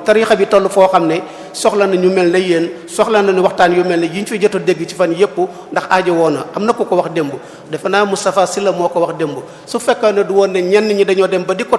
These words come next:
toog ci ay débat ci télévision yeeg ci yeneen yi, kon du, du, du jar tontu. Waaye nag jar na tontu, ndax génne nañ ko. Ndegam génne nañ ko nag, nañ leen wan ne leen am nañ ñoo xam ne mën nañu lu man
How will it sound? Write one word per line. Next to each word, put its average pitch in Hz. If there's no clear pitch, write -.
toog 214
ci 226
ay 208
débat 190
ci 185
télévision 190
yeeg 175
ci 196
yeneen 196
yi, 185
kon 330
du, 180
du, 185
du 175
jar 196
tontu. 151
Waaye 180
nag 196
jar 208
na 208
tontu, 190
ndax 165
génne 202
nañ 175
ko. -
Ndegam 220
génne 233
nañ 202
ko 190
nag, 196
nañ 175
leen 190
wan 220
ne 208
leen 202
am 202
nañ 180
ñoo 190
xam 180
ne 175
mën 208
nañu 208
lu 190
man 185